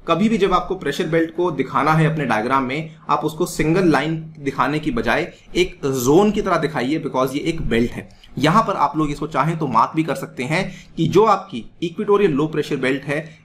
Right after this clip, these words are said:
ये यहां पर से लेकर यहां तक extend करती है, यानी कि five degree north से लेकर five degree south तक के latitude तक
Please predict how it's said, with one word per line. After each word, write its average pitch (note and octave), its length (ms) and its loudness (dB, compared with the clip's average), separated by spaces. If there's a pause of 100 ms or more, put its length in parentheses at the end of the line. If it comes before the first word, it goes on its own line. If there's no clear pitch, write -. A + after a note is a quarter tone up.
ये D#3 160 6
यहां D#3 320 0
पर F3 160 -4
से D#3 160 -4
लेकर C3 240 -2
यहां A#2+ 340 -4
तक - 60 -10
extend A#2+ 340 -6
करती - 280 -8
है, A#2 80 -2
यानी C#3 320 0
कि E3+ 180 -6
five E3+ 420 0
degree D#3+ 300 2
north A#2 340 0
से B2 80 -2
लेकर G#2+ 420 -2 (380)
five D#3 280 2
degree D3 300 -2
south D#3+ 340 0
तक - 360 -4
के D3+ 220 0 (260)
latitude C3+ 580 -2
तक A#2 120 -8